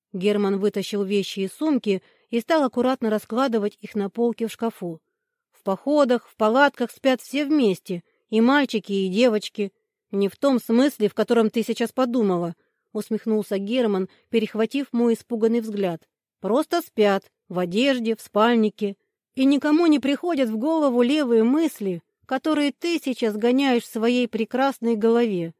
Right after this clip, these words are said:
Он повернулся ко мне. «Твоя очередь», кивнул он в сторону шкафа. «Заполняй полки». Я тоже выложила вещи на полку, а платье развесила в шкафу на плечике. Ну что ж,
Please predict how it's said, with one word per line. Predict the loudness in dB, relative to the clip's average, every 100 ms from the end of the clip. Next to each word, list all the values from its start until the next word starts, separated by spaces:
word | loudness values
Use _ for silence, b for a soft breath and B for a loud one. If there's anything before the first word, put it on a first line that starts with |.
| _ _ _ _
Он | -2 0
повернулся | 2 2 2 0 -2
ко | -4 0
мне. | 0 0 -4 -12 _ _
«Твоя | -4 0 2 2
очередь», | 2 -2 -4 -8 -12 _ _ _ _
кивнул | -4 0 0 0
он | 0
в | -2
сторону | -2 0 0 -2
шкафа. | -4 -4 -4 -8 -14 _ _ _ _ _
«Заполняй | -4 -2 2 2 4 2 2
полки». | 0 0 0 -8 -14 -16 _ _ _ _ _
Я | -8 -4 -4
тоже | -4 -4 -2 -2
выложила | -2 -2 -2 -2 -2
вещи | -2 -4 -4
на | -6
полку, | -6 -4 -4 -4 -6 -8 _ _
а | -8 -4
платье | -2 -2 -2 -2
развесила | -2 -2 -4 -2 -4
в | -4
шкафу | -6 -8 -6 -6
на | -4 -6
плечике. | -4 -4 -6 -10 -14 -16 -16 _ _ _ -6
Ну | -4 -4
что | -6 -6 -4
ж, | -4 -10